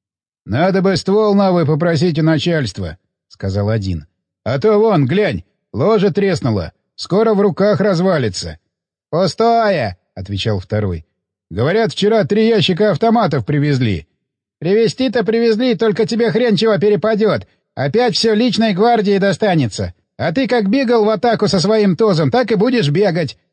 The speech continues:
"Кабы так же, если не шустрее", — усмехнулся третий. "Восемьдесят автоматчиков с тылу прыти-то здорово добавляют". "Не балаболь, умник", — прошипел второй. "А че я сказал? Будто сами не знаете. У них теперь не то, что автоматы и пулеметы есть.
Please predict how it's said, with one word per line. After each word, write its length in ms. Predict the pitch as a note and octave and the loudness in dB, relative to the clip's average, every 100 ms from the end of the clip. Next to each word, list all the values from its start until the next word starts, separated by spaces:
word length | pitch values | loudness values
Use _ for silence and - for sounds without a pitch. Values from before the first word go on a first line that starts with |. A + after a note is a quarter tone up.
| _ _ | _ _
"Кабы 360 | - D3 E3 F3 | -6 -4 -2 -2
так 260 | F#3 G3 C#3+ | -2 -2 -2
же, 140 | D#3+ | -2
если 260 | F3+ E3 F3+ | -2 -2 -2
не 140 | F3+ | 0
шустрее", — 760 | F3+ F3+ - G3+ E3+ B2 E2+ - _ _ - | 0 0 0 -2 -2 -4 -6 -10 _ _ -16
усмехнулся 600 | F2 G2+ F#2+ E3+ D3 C#3 | -8 -8 -4 -4 -4 -4
третий. 460 | C3+ G2 E2+ D2+ _ _ _ | -4 -4 -8 -16 _ _ _
"Восемьдесят 680 | - C3 D3+ F#3+ F3+ D#3 D#3+ | -6 -2 0 0 -2 -2 -4
автоматчиков 800 | D#3 - F#3 G3+ - D3+ E3+ B2+ | -4 -2 -2 -2 -2 -4 -4 -4
с 80 | - | -4
тылу 440 | G3+ G#3 F3 C#3 G#2+ | -2 0 0 0 -2
прыти-то 540 | - G#3 C#3+ D#3 D#3+ | -2 -2 -2 -4 -4
здорово 480 | C3 F3+ G3 D#3+ C#3+ | -2 0 0 0 0
добавляют". 720 | C#3 C#3+ C#3+ C#3 A#2 F#2+ - _ _ - | 0 0 0 -2 -2 -4 -8 _ _ -2
"Не 200 | C3+ D3 | 0 0
балаболь, 680 | D3 D#3 D#3 D3+ E3+ B2 | 0 0 0 0 0 0
умник", — 580 | A#2+ E3+ D#3+ A#2 F#2+ - _ _ _ _ | 0 0 2 2 0 -6 _ _ _ _
прошипел 460 | E2+ F2 F#2 C#3 C#3+ | -10 -6 -6 -4 -4
второй. 500 | - B2 G#2+ D#2+ - _ _ _ _ _ _ _ | -4 -2 -2 -4 -10 _ _ _ _ _ _ _
"А 160 | - D3 | -6 -4
че 160 | A#2+ G3 | -2 -2
я 120 | F3 | -2
сказал? 560 | - E3+ D3+ E3+ G#2+ - _ | -2 -2 0 0 -2 -6 _
Будто 320 | - A#3 F3+ | -2 -2 0
сами 260 | F3 G3+ E3 | -2 0 2
не 140 | D#3+ | 2
знаете. 500 | D3+ C#3+ A#2+ F#2+ F2+ | 0 0 -2 -4 -6
У 60 | F2+ | 0
них 180 | G3+ F#3+ | 0 2
теперь 320 | F#3 G#3+ F#3 | -2 -2 0
не 140 | F3+ | 0
то, 180 | D#3 A#3 | 0 0
что 240 | D#3+ F3 D3 | 0 -2 -2
автоматы 520 | - F#3+ G3 C#3+ D#3 | -2 -2 0 0 -2
и 20 | |
пулеметы 500 | B2+ F#3 F#3+ E3+ C3+ | -2 0 0 0 -2
есть. 280 | C3+ A2+ | -2 -2